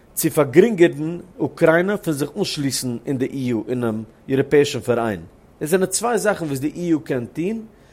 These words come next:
און יעדער איינער פון זיי, שוין אפגערעדט פון ביידן אין איינעם, האט דער כוח צו זייער שטארק מכריע זיין, דער ווייטערדיגע געלויף פון די געשעהנישן. קען מכריע זיין, דער אסד פון אוקראינע, און האט אויך א שטארקן כוח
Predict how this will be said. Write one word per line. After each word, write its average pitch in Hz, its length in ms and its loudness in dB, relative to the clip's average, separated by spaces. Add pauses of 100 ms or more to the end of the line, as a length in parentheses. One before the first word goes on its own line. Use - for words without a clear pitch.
(220)
און 147 240 0
יעדער 185 480 2
איינער 220 160 4
פון 139 180 -2
זיי, 107 240 0
שוין 151 260 -8
אפגערעדט 170 320 4
פון 135 180 -4
ביידן 139 240 0
אין 120 140 -4
איינעם, 185 300 -2 (440)
האט 180 140 0
דער 165 180 2
כוח 190 360 4
צו - 240 -6 (340)
זייער 170 280 4
שטארק 185 280 -2
מכריע 160 480 -2
זיין, 123 380 -2 (380)
דער 127 180 4 (140)
ווייטערדיגע 156 540 0
געלויף 127 540 2 (220)
פון 135 140 -4
די 131 80 -2
געשעהנישן. 120 640 -2 (460)
קען 175 120 2
מכריע 175 400 2
זיין, 143 280 2
דער 120 280 6 (160)
אסד 139 200 -4
פון 127 160 -8
אוקראינע, 165 520 -2 (400)
און 143 200 2
האט 190 180 -4
אויך 202 240 2 (100)
א 131 260 2
שטארקן 190 520 -4
כוח 151 360 2